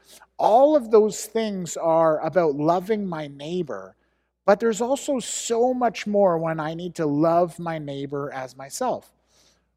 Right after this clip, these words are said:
When you think about that statement, it's really talking about how what we should do is love our neighbor in a way that we would wanna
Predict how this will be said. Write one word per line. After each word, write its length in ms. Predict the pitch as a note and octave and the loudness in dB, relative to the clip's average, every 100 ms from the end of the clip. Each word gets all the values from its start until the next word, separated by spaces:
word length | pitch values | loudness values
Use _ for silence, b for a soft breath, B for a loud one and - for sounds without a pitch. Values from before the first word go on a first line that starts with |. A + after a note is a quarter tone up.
| _ | _
When 220 | F#3 A3 A3+ | -2 0 0
you 100 | A3 | -2
think 320 | - C#4+ D4+ | -2 -2 0
about 280 | C4+ G#3 G3 | 0 2 2
that 180 | E3 | 0
statement, 680 | - - G#3 A#3 F3 C#3 C3+ b b - | -2 0 0 0 -4 -6 -8 b b -2
it's 180 | G3+ G3 | -2 0
really 320 | G#3+ D#4+ E4+ | 0 2 2
talking 520 | - E3+ F3+ A#3 A3 | 0 -2 -2 -4 -2
about 300 | F3+ E3 D3+ | 0 2 2
how 320 | C3+ D#3 D#3 | 0 0 2
what 260 | D3+ D#3+ D#3 | 2 2 -2
we 260 | D#3+ A#3+ C4 | -2 -4 -4
should 260 | - G3 | -6 -8
do 220 | D#3+ G#3 | -4 2
is 180 | F3+ D3+ | 2 2
love 480 | D3 E3+ F#3+ A#3 A3 | 0 4 4 2 2
our 180 | E3 E3+ | 0 0
neighbor 380 | F3+ F#3+ E3+ E3 | -2 -6 -6 -6
in 140 | F3+ | -4
a 40 | |
way 360 | E3+ F3+ G3+ G3+ B - | -2 2 4 2 B 2
that 220 | G3 F#3+ | 4 6
we 280 | F#3 A3+ B3+ | 4 2 2
would 200 | A#3+ F#3+ | 2 0
wanna 520 | E3+ F3 G3 F#3 | -4 -8 -4 -2